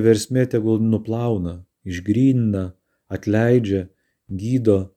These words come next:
atstato tave. Jeigu meldiesi už kitą žmogų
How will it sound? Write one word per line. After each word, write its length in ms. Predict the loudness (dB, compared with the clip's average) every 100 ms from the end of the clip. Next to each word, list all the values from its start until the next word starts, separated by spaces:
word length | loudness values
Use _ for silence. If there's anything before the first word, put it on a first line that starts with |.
| _
atstato 640 | -12 -12 -8 -6 -6 -4 -8
tave. 380 | -8 -12 -12 -14 _ _ _ _ _ _ _ _ _ 2
Jeigu 360 | 6 6 4
meldiesi 680 | 2 2 2 4 4 4 -2
už 160 | -4 -4
kitą 300 | -8 -4 -6
žmogų 540 | -4 -4 -4 -4 -6